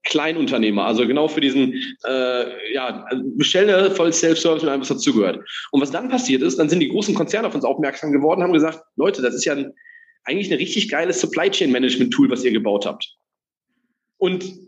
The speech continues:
die haben ja die Herausforderung, mit Lieferscheinen ist es wirklich gekommen, ne? Also als Beispiel, äh, irgendeiner bestellt tausend Tonnen, vierzig L K Ws, die sollen morgen geliefert werden.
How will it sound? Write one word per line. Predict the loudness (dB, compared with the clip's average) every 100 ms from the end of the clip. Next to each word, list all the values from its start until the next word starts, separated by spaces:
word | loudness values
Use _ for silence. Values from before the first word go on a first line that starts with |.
| _
die | -4 0 0
haben | 0
ja | -2
die | -2
Herausforderung, | 0 0 0 0 2 2 4 4 2 0
mit | -2 -2 -4
Lieferscheinen | -2 0 0 -2 -4 -2 -2
ist | -4
es | -2
wirklich | 0 0 0
gekommen, | 0 0 2 2
ne? | 2
Also | 2
als | 0 -2
Beispiel, | -4 -4 -2 -2 -4 -14 -18 -18 -20 _ _ -6
äh, | -4 -2 -2
irgendeiner | 0 0 -2
bestellt | 2 2 2
tausend | 2 2 2
Tonnen, | 2 0
vierzig | -2 -2 -2
L | -2
K | -4
Ws, | -4 0
die | 2
sollen | 4
morgen | 4 2 2
geliefert | 0 -2 -4
werden. | -4 -6